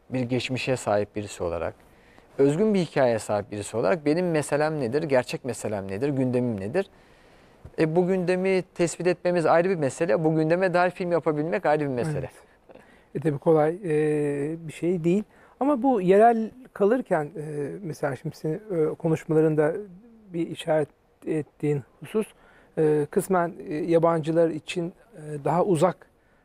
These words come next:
Speaker 2: e, bir konu olabiliyor
Speaker 1: Hı hı.
Speaker 2: derken, e, bir, bu hem bir de bir, bir taraftan dezavantaj iken öbür taraftan avantaj tarafı şu,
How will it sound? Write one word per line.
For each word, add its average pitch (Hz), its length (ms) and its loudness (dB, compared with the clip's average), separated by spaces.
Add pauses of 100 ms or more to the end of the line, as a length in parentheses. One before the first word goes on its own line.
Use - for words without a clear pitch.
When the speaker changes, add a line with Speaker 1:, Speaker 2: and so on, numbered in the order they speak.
(160)
Speaker 2:
e, 135 600 -4
bir 147 380 0 (480)
konu 185 340 4
olabiliyor 165 560 4 (280)
Speaker 1:
Hı 131 60 -10
hı. 113 60 -4
Speaker 2:
derken, 220 420 0 (500)
e, 170 440 -2 (160)
bir, 220 360 0
bu 196 220 2
hem 208 220 4
bir 196 140 2
de 202 80 4 (140)
bir, 196 240 2
bir 185 60 -6
taraftan 190 460 0
dezavantaj 175 720 2
iken 214 360 -8
öbür 202 180 -2
taraftan 208 520 -4
avantaj 180 440 0
tarafı 175 340 -4
şu, 262 220 -8